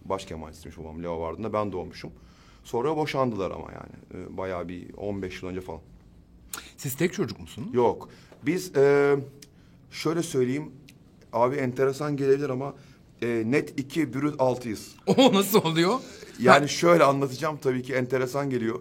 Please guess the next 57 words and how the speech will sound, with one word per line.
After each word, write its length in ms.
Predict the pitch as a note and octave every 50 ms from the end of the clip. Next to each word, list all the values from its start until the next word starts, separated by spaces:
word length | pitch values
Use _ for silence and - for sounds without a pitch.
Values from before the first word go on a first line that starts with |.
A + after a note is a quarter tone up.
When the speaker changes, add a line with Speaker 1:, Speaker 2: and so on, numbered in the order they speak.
| - - - - - - - - - - -
Speaker 1:
Bu 160 | F2+ A2 A#2+ B2+
arada 120 | C3 B2+
herhangi 320 | B2+ C3 C#3+ C#3+ C#3+ C#3
bir 60 | C3+ -
politikacı 460 | C#3 C3+ B2+ C3 B2+ C#3+ C#3 B2 C3
gibi 160 | C3 C3+ A#2+
böyle 160 | B2+ B2+ A#2+
eve 140 | B2 B2+ B2
gidip 200 | A#2+ B2 A#2 -
çay 120 | - B2+
içme 220 | B2 B2 B2 B2+ B2
hikayem 320 | B2+ C3+ B2+ B2+ C3 C#3
yok. 140 | C#3 C3 A#2
Herhalde 220 | B2 A#2 A#2+ B2+
sıkıntı 360 | B2 A#2+ - - A3 A3 C#3+ C#3
o. 20 |
Speaker 2:
<laughs> 340 | - - - - - - G3
Speaker 1:
Formata 400 | - A#2+ A#2+ B2 C3 C#3 C3 D3
uyması. 380 | C#3+ C#3+ C#3+ C#3+ C#3 D#3+ F3+ D3+
Speaker 2:
Hayır. 200 | G#3+ A3 E3 C3 -
Speaker 1:
Tamam, 180 | A2+ A2 G2
öyle 140 | A2 A2 A2
bir 80 | G2+ -
şey 160 | - F#2 E2+
yok. 80 | F2 - - - - - - - - - - - -
Peki, 260 | G#3 G#3 G#3 - - B2 A#2+ - -
<laughs> 60 | C3
anlatayım 480 | A2 A#2 A#2 A2 A2+ - - B2+ A#2 A2
o 80 | G#2
zaman. 260 | F#2 F2+ F#2 A2 - - - - - - - - -
Çünkü 220 | - - G#2+ A2 G2
Ekrem 280 | A2 A2 - B2 A#2+
İmamoğlu'nu 400 | B2 B2+ B2+ C3 C3 B2+ B2+ B2
izledim, 320 | A#2+ A2+ A#2+ A#2+ B2 B2+ A#2
işte 180 | A#2+ - A2+
Kemal 320 | - A#2+ A2+ A2+ A#2 A2+ A2+
Bey'i 140 | A#2+ A#2+ A#2+
izledim 260 | A2+ A2+ A2+ A2+ A2+
falan. 220 | A2+ A2+ B2 B2+ B2
Hepsi 240 | A#2+ A#2+ B2 -
hani 140 | A#2+ A#2 A#2
eve 180 | A2+ A2+ A2+ A2+
gidip 260 | G#2+ A2 - - - - - - - - -
belli 220 | G2 G#2 A2+ A#2
bir 60 | A2 G#2
saatten 360 | - A2 A2 - - A#2 A2+
sonra 220 | A2 A2+ A2 G#2+
kaçta 280 | - A2 G#2+ A2 - A2
yattan 280 | G#2+ G#2+ G#2+ - A2
anlatıyorlar. 360 | A2+ G#2 F#2 G2+ G2+ A#2 C3+ C3+
Ben 80 | C3+
hiç 120 | B2+ B2+ B2+
uyumuyorum 380 | A#2+ A2+ G#2+ F2+ E2 E2+ F2
bir 40 | E2
kere, 120 | - F#2+
onu 80 | F#2 F2+
söyleyeyim. 300 | - - F2+ G2 -